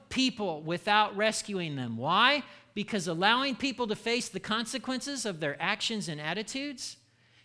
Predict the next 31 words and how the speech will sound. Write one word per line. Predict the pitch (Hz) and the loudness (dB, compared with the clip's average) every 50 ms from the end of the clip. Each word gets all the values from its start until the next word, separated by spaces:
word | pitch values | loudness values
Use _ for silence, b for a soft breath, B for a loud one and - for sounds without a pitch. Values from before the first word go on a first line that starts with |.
| b b | b b
gives | - 190 185 165 143 135 139 131 135 139 | -4 -2 -2 -2 -4 -8 -10 -12 -8 -2
them | 180 220 247 254 240 226 196 185 165 147 120 104 101 - - - | 0 2 2 4 2 2 2 0 -2 -4 -6 -8 -10 -14 -12 -10
an | 156 151 147 | -10 -8 -6
opportunity | 151 165 180 - 196 190 180 - - 202 196 185 160 131 131 120 110 117 - _ - | -6 -6 -6 -4 -6 -8 -6 -6 -6 -4 -4 -4 -6 -6 -8 -10 -12 -14 -18 _ -14
to | - 156 | -12 -12
grow | 131 123 143 156 156 160 147 131 123 117 117 120 b b b b b b b b | -10 -8 -4 -2 0 0 0 -2 -4 -8 -12 -14 b b b b b b b b
and | 147 131 120 | -10 -6 -4
change. | - - 160 147 143 120 101 98 95 90 - - - _ _ _ _ b b b b b b b b b b b b b b b b - | -4 -4 -4 -6 -8 -8 -10 -10 -12 -14 -14 -14 -16 _ _ _ _ b b b b b b b b b b b b b b b b -2
Now, | 190 190 | 0 2
before | 175 196 - - - 214 240 262 277 | 2 0 -2 -2 -2 2 4 6 6
we | 277 294 285 233 | 6 4 0 0
get | 214 277 254 - | 0 0 0 0
to | - 262 | -2 -4
the | 240 247 254 | -2 -2 -4
text | - - - 254 226 - - - - | -4 0 2 2 2 2 0 -4 -2
today, | 208 185 160 151 139 131 131 139 156 170 156 - b b b b b b b | -2 0 0 0 0 0 -2 -4 -6 -8 -12 -16 b b b b b b b
I | - 170 | -4 -2
want | 175 190 202 196 | 0 0 0 0
to | 190 | 0
ask | 190 202 220 226 220 - - | 0 0 0 0 0 -2 -2
you | 220 208 | -2 -2
a | 208 | -2
question | - - 214 214 214 214 - - 196 175 | -2 0 0 0 0 0 -4 -6 -6 -6
that | 160 156 - | -6 -6 0
Doctor | 170 165 170 - 165 | 0 0 0 0 -4
John | 151 135 160 175 180 175 165 | -4 -2 0 0 0 0 -2
Townsend | - - 190 185 180 170 143 - 139 139 127 | -2 -2 -2 -2 0 -2 -4 -6 -6 -6 -6
poses | - - 170 170 170 151 147 165 147 131 135 | -4 -2 -2 -2 -2 -2 -4 -4 -6 -6 -6
in | 156 147 | -8 -6
his | 143 135 123 | -6 -6 -6
book, | 120 123 147 147 151 147 - | -6 -4 -4 -4 -4 -6 -12